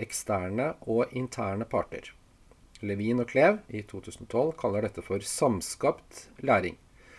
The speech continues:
hvor fokuset er godt plantet i at all læring bør, eller kanskje til og med må, ha en rot i erfaring og praksis. Kolbs læringsspiral fra nitten åttifire er sentralt,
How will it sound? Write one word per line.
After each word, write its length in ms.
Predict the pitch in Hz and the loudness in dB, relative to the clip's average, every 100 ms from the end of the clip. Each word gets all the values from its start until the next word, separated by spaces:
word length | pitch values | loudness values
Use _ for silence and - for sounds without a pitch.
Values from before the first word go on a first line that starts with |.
| - - - - - | -20 -20 -20 -10 2
hvor 160 | 151 | 2
fokuset 520 | - 123 - 107 - 107 | 4 2 2 0 4 6
er 180 | 120 | 4
godt 300 | 104 165 - - | 6 4 4 2
plantet 540 | 151 110 135 170 - - | 2 4 4 2 0 -6
i 160 | 113 110 | 2 4
at 140 | 120 - 120 | 4 4 2
all 160 | 143 | 4
læring 460 | 156 135 110 143 143 117 | 6 6 6 4 0 8
bør, 260 | 143 208 - - - - - | 8 8 0 -10 -18 -18 -14
eller 200 | 101 90 | -12 -10
kanskje 320 | - - 95 95 - | -10 -10 -10 -10 -8
til 160 | 95 | -4
og 80 | 92 | -2
med 140 | 92 101 | 0 4
må, 220 | 113 214 - - - - | 6 6 2 -20 -8 8
ha 140 | 151 180 190 | 10 10 8
en 140 | 170 151 | 4 4
rot 360 | 127 165 - - | 0 0 -4 0
i 140 | 120 | 4
erfaring 600 | 127 - - 95 101 127 127 | 4 4 2 2 2 0 -2
og 120 | 120 | -6
praksis. 580 | 87 - - 95 - - - _ - - - - - - - | -6 -6 -4 -4 -6 -10 -16 _ -20 -20 -20 -20 -20 -20 8
Kolbs 540 | 151 180 196 - - | 12 12 10 0 0
læringsspiral 760 | 147 139 107 92 - 110 113 151 | 6 8 8 4 -2 2 4 4
fra 140 | - 123 | 2 0
nitten 240 | 117 95 | 0 -4
åttifire 400 | 87 - 117 98 | -6 -2 0 2
er 100 | 90 | 0
sentralt, 580 | - 90 127 127 - - | -2 2 4 4 2 -14